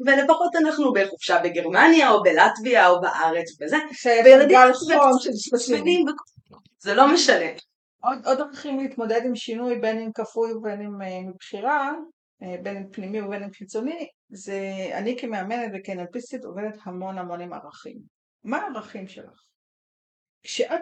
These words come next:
Speaker 2: מחוברת ככה בסנטר, בקור, לערכי הליבה שלך, הכל מסתדר.
Speaker 1: גם קל למצוא את המצפן.
Speaker 2: בדיוק, ואני קוראת לזה, יש שם, יש שם שלושה דברים, יש שם,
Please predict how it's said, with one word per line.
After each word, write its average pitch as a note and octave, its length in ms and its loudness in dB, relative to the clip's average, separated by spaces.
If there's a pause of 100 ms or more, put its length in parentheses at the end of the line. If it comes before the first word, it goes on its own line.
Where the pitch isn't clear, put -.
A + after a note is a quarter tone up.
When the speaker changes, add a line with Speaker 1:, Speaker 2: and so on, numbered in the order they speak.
Speaker 2:
מחוברת F3+ 680 -8 (140)
ככה F3+ 480 -10
בסנטר, G#3 580 -8
בקור, F#3+ 560 -2 (600)
לערכי F#3 420 -6
הליבה A3+ 440 0
שלך, F4 500 -8 (140)
הכל F4 220 -12
מסתדר. - 420 -18 (600)
Speaker 1:
גם F3+ 120 -10
קל G3 140 -6
למצוא A3 300 -6
את G3+ 80 -14
המצפן. D3+ 680 -10 (280)
Speaker 2:
בדיוק, E3+ 600 -10
ואני F#3+ 260 -8
קוראת A3 260 -6
לזה, A3+ 200 -6
יש A3 120 -8
שם, A3 180 -8
יש G3+ 360 -16
שם G#3 160 -12
שלושה F#3+ 280 -10
דברים, D#3 340 -16
יש E3+ 80 -20
שם, F3+ 160 -14